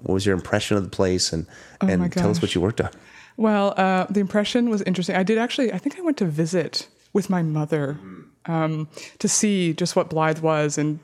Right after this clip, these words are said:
Speaker 2: discovering that, like, I don't even think there was a bank machine then. Um, yeah, obviously was not a liquor store. There's a small grocery store. But I remember my first night there.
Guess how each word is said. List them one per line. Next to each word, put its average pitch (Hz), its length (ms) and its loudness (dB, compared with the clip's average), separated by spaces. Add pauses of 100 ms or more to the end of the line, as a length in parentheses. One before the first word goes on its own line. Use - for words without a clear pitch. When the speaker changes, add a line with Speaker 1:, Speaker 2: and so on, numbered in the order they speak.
Speaker 2:
discovering 175 420 0
that, 156 100 2
like, 151 160 0
I 180 80 -2
don't 214 160 0
even 220 220 0
think 196 220 -2
there 190 100 0
was 170 100 0
a 165 40 2
bank 156 340 -2
machine 208 380 0
then. 202 340 0 (680)
Um, 160 580 0 (800)
yeah, 170 140 0
obviously 165 300 0
was 156 140 -2
not 151 200 2
a 147 280 0
liquor 151 260 -2
store. 151 300 -2
There's 156 120 -4
a - 20 -10
small 160 200 -2
grocery 156 320 -2
store. 156 180 -2
But 165 100 0
I 165 40 4
remember 180 480 2
my 175 160 0
first 165 340 0
night 156 400 0
there. 151 300 -2